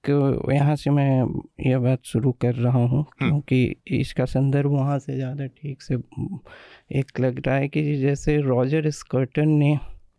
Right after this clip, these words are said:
Speaker 1: ब्रिटिश मल्टीकल्चरल सोसाइटी में ब्रिटिशनेस का क्या महत्व है,
Speaker 2: हम्म।
Speaker 1: उसको लेकर एक बात कही थी। रॉजर स्कर्टन बीसवीं सदी के ब्रिटेन के सबसे प्रमुख दार्शनिकों में से हैं। तो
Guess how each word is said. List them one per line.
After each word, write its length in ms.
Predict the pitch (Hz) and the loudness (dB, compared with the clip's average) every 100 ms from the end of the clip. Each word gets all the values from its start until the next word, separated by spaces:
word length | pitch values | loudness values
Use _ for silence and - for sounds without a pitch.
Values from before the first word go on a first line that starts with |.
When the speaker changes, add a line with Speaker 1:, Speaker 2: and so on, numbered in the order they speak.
| - | -4
Speaker 1:
ब्रिटिश 720 | 127 135 123 127 127 143 - | 0 2 2 0 0 -2 -2
मल्टीकल्चरल 1000 | 165 135 135 143 - 135 135 143 143 135 | 0 0 0 -4 -2 -2 -2 0 0 0
सोसाइटी 640 | 147 - 131 123 120 - 143 | -2 -4 -2 0 0 2 2
में 260 | 117 - - - - | 2 0 -6 -10 -6
ब्रिटिशनेस 720 | 131 135 135 139 - 170 170 | -2 -2 -2 -2 0 0 0
का 160 | - 147 | -2 -2
क्या 360 | - 139 131 - _ 135 | 0 0 0 -2 _ 0
महत्व 440 | 131 131 - 98 | 2 2 0 -2
है, 240 | 85 - - - - - | -2 -4 -8 -10 -10 -2
Speaker 2:
हम्म। 260 | 110 82 76 _ _ - | -2 -2 -10 _ _ -6
Speaker 1:
उसको 600 | 139 - - 165 165 160 - | -4 -4 -2 0 2 0 0
लेकर 380 | 139 143 151 156 | 0 0 0 0
एक 120 | 151 - 120 | 0 -2 -2
बात 340 | 131 147 - | 0 0 -2
कही 280 | - 135 120 | -2 0 0
थी। 260 | - 165 | 0 0
रॉजर 380 | 170 131 135 135 | 2 2 2 0
स्कर्टन 640 | - - 131 - 139 135 120 | 0 0 -2 0 0 2 2
बीसवीं 360 | 123 127 135 | 2 2 0
सदी 320 | 135 131 131 139 | 0 -2 -2 -2
के 300 | - 131 110 - - - - - 123 | 0 0 0 -6 -20 -20 -20 -6 -2
ब्रिटेन 400 | 127 123 135 139 | 0 0 2 0
के 120 | 131 | 0
सबसे 560 | 120 127 - 131 127 - - | -2 -2 -2 2 2 0 -2
प्रमुख 340 | - 131 127 123 | 0 2 2 2
दार्शनिकों 580 | 120 120 - 120 127 | 0 0 0 0 2
में 160 | 123 123 | 2 2
से 160 | - 113 | 2 0
हैं। 300 | 110 151 - _ - - | -2 -6 -10 _ -16 -2
तो 380 | 143 147 151 | 0 2 0